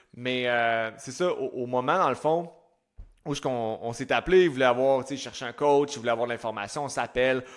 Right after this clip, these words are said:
on prend le temps d'analyser sa, sa situation ensemble, puis on se rend compte que, tu sais, il est vraiment rendu là, il, il a, il a besoin d'être coaché, il, il a besoin vraiment d'aller chercher, tu sais, autant de la, de la structure, de la redevabilité, euh, de l'expertise pour travailler tout ce qui est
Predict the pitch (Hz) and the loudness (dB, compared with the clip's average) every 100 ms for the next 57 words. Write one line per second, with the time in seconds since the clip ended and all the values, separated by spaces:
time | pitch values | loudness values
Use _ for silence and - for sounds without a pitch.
0 | - - 135 156 214 190 151 143 151 160 | -8 -4 -2 0 0 2 2 2 -2 0
1 | 131 - 117 117 - 147 123 117 147 135 | -2 -2 -6 -8 -6 0 0 0 0 2
2 | 120 110 147 156 170 165 - - - 135 | 0 0 4 6 4 0 -12 -14 -2 -2
3 | 123 131 131 165 160 127 - 151 151 120 | 0 -2 0 -2 -2 -6 -2 -2 -4 -8
4 | 113 123 175 190 160 127 127 131 135 127 | -2 2 4 4 2 0 -2 0 -2 -4
5 | - 110 107 107 113 117 123 127 139 151 | -10 -8 -8 -6 -4 0 4 4 4 2
6 | 147 135 131 127 123 135 139 135 - - | 2 0 -4 -6 -4 -4 -4 -6 -12 -20
7 | _ - 117 110 113 113 120 120 139 135 | _ -8 -4 -2 -2 0 0 0 -2 -2
8 | 120 120 127 107 107 - - 127 - 123 | -4 -4 -4 -4 -8 -12 -12 -14 -8 -8
9 | 117 143 147 120 101 - _ _ _ _ | -6 -6 -2 -2 -4 -18 _ _ _ _
10 | - 113 - 127 - 196 185 160 131 117 | -8 -6 -6 -4 4 6 6 4 2 0
11 | 120 120 120 117 - 175 165 156 120 120 | -2 -4 -4 -4 2 6 6 4 2 0
12 | - 135 120 165 175 170 - 139 143 143 | -4 -6 -6 -2 -2 -2 -8 -2 0 2
13 | 143 139 - _ - 135 139 196 - 160 | -2 -6 -18 _ -2 0 0 -4 -8 -8
14 | 160 156 | -6 -8